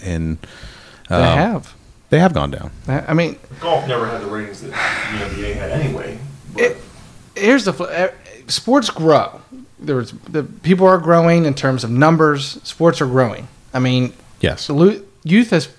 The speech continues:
Speaker 2: the playing the actual game of golf has increased by twenty-five percent,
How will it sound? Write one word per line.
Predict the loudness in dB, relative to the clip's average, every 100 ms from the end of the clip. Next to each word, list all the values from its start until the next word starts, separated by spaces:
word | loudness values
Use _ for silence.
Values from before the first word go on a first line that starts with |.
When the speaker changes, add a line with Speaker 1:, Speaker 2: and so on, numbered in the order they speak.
| -2
Speaker 2:
the | -2
playing | 2 4 6 6
the | 4
actual | 4 2 0 0
game | 4 6 6
of | 2
golf | 2 2 2
has | -4
increased | -6 -6 -4 -2
by | -2 -2
twenty-five | -4 -2 2 2 4 2 2
percent, | -2 -4 -4 -4